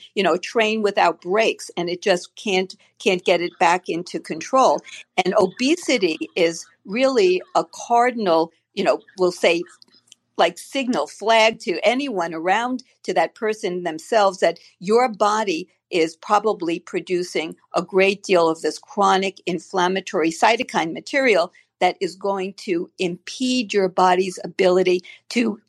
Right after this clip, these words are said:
have a functional immune system at every stage of an infam-, of, of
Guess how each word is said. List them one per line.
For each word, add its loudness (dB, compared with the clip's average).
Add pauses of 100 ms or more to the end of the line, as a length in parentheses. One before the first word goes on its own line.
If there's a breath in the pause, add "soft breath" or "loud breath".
(200)
have 2
a 2
functional -4
immune -2
system -4
at 2
every 0
stage 0
of -4
an -6
infam-, -8
of, 4
of 2